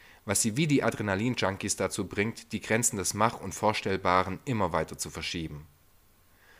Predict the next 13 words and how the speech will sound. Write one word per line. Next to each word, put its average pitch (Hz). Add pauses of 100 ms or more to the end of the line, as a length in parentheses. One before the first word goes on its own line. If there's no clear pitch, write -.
(160)
Auch 160
können 135
wir 123
durch 113
Gruppendynamik 104
und 110
erlebte 120
Emotionen 113
ein 95
Live-Konzert 101
viel -
intensiver 107
erfahren, 101